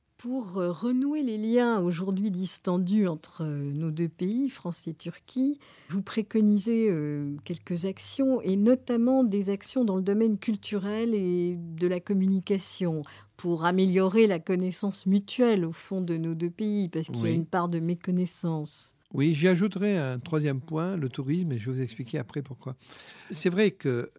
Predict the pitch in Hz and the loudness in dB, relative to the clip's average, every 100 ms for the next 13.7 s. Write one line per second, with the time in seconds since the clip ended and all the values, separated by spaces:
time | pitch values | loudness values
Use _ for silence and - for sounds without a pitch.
0 | _ _ 175 202 208 - 180 160 - 131 | _ _ 2 4 2 0 0 0 -4 -2
1 | 160 143 123 123 139 165 127 110 113 - | 0 0 0 0 0 -2 -4 -8 -10 -8
2 | 107 98 110 _ _ _ - _ _ _ | -10 -10 -14 _ _ _ -20 _ _ _
3 | _ - 127 127 127 127 - - _ _ | _ -10 -4 0 0 -2 -6 -12 _ _
4 | - 151 - 165 202 143 135 123 - - | -2 -2 -2 -2 -2 -2 -4 -6 -8 -10
5 | 120 104 - - - - 113 _ _ _ | -8 -10 -14 -20 -20 -20 -20 _ _ _
6 | _ _ - 143 139 - - - - 120 | _ _ -6 0 0 -2 -16 -20 -20 -14
7 | 123 113 - 104 110 104 95 95 _ _ | -12 -12 -10 -8 -8 -8 -10 -16 _ _
8 | _ _ _ 110 104 - 101 - - _ | _ _ _ -8 -8 -8 -14 -16 -20 _
9 | _ - 170 175 139 131 147 120 113 123 | _ -6 -4 -2 -4 -6 -8 -6 -6 0
10 | 180 208 156 160 170 214 - - _ 127 | 2 2 0 -4 -4 -6 -12 -20 _ -6
11 | 113 113 104 - - - _ _ _ _ | -4 -6 -6 -12 -18 -20 _ _ _ _
12 | _ _ 127 147 196 220 180 151 139 190 | _ _ 0 4 6 4 2 2 0 0
13 | 208 - _ 156 180 - | -2 -4 _ 0 0 -2